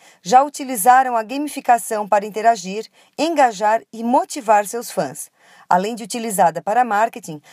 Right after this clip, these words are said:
a técnica deve ser bem aplicada em um futuro próximo na educação.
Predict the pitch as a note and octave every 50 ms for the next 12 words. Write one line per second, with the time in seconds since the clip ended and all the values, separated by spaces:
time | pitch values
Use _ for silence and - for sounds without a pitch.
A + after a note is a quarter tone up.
0 | - - _ F#3 F#3 F#3 - G#3+ A3 - A3 G#3 F#3+ G3 F#3+ F#3+ G3 F#3 F3 -
1 | G3 F3 E3+ D#3 G#3+ B3 C#4 D4 D4 - C#4+ - - A3 F#3+ F#3 F3+ F3 G3 G3
2 | G3+ G3+ - F#3 F#3 - G3 F#3+ G#3 F#3 F#3+ F#3 E3 E3 F3 - F#3 F#3+ F#3 F#3
3 | F#3 F3 - - G#3 G#3+ - - F#3 D3 C3